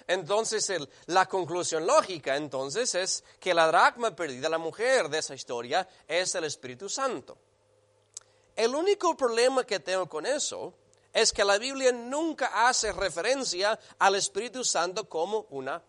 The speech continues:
mujer, más bien como un hombre. Vayan a Juan capítulo dieciséis. Juan dieciséis. Ahora, no estoy diciendo que un espíritu tiene la anatomía de un hombre,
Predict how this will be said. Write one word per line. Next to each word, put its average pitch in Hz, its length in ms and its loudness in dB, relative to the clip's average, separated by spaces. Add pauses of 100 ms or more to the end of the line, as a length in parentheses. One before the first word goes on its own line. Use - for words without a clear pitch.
mujer, 285 400 -12 (240)
más 151 240 -4
bien 269 340 -2 (680)
como 127 240 -8
un 147 80 -10
hombre. - 340 -10 (180)
Vayan 139 220 0
a - 20 -4
Juan 139 220 -2
capítulo 131 400 -8
dieciséis. - 600 -10 (1000)
Juan 104 180 -18
dieciséis. 123 600 -14 (560)
Ahora, 127 200 2
no 156 160 -2
estoy 190 220 -6
diciendo 143 460 -4
que 131 120 -8
un 127 100 -6
espíritu 127 680 -12 (300)
tiene 127 260 -2
la 113 260 2
anatomía 120 540 -6
de 117 100 -6
un 117 140 -8
hombre, 147 460 -2